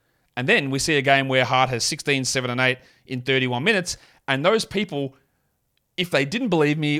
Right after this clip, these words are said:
or they wanna disagree or whatever, they've got their own thought. They'll look at this and go, "See,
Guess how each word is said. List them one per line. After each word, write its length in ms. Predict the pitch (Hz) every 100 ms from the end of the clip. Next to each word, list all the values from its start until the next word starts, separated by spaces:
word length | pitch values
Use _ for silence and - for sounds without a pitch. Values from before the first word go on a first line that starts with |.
| -
or 100 | 127
they 80 | 120
wanna 200 | 170 156
disagree 640 | 143 131 123 131 131 135
or 80 | 208
whatever, 400 | 247 277 135 135
they've 120 | 165 175
got 140 | 180
their 160 | 156 143
own 120 | 127
thought. 260 | 139 151 127
They'll 120 | 165
look 140 | 165
at 40 | 143
this 100 | 127
and 60 |
go, 60 | 123
"See, 420 | - 117 175 -